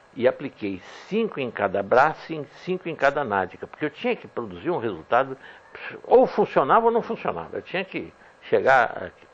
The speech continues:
a, a melhora foi uma coisa espantosa. Ela de, ela ficou, os tecidos dela, porque a pessoa com esclerodermia fica com a pele como se fosse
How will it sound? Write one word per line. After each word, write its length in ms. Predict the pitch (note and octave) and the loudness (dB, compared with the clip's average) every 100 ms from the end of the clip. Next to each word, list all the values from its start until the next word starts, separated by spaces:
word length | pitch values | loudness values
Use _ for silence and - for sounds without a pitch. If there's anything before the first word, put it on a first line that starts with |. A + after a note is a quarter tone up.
| _ _ - - - - - - - - - _ _ - | _ _ -20 -20 -20 -20 -20 -20 -20 -20 -20 _ _ 0
a, 100 | D3 | 2
a 40 | |
melhora 420 | F#3 D#3 F3 F3 | 2 4 6 6
foi 200 | D#3 E3 | 4 0
uma 140 | C#3+ A#2+ | -4 -2
coisa 300 | D3+ C#3+ D3 - | 0 0 -2 -12
espantosa. 1000 | D#3 - E3+ C3+ - F2+ G2 F2+ A2 - - _ _ _ _ - | -12 -8 -8 -8 -10 -6 -6 -8 -16 -20 -20 _ _ _ _ -6
Ela 240 | B2 C#3+ C3+ | -2 0 -2
de, 320 | G2 C#3 - | -6 -10 -4
ela 220 | C3 D3+ | 0 0
ficou, 540 | - - - D#3+ C#3+ - - | -2 -14 -6 -4 -4 -6 -12
os 240 | - - - | -10 -8 -6
tecidos 520 | D3+ C3+ - F3 A2+ | -2 -2 -2 -4 -4
dela, 300 | F2+ B2 G#2 | 2 4 4
porque 260 | - - G#2+ | 0 -4 -4
a 40 | |
pessoa 360 | - A2 - D3+ | -4 -6 -2 -2
com 140 | - | -4
esclerodermia 680 | G#2+ - G#2 F#2+ F#2+ G#2+ C#3+ | -8 0 2 2 -2 -4 -6
fica 300 | - D#3 C#3 | -8 -6 -6
com 160 | - B2 | -4 -8
a 60 | |
pele 280 | - B2+ B2+ | -2 -2 -2
como 200 | C3+ B2 | -8 -16
se 60 | - | -10
fosse 300 | C3 - | -10 -10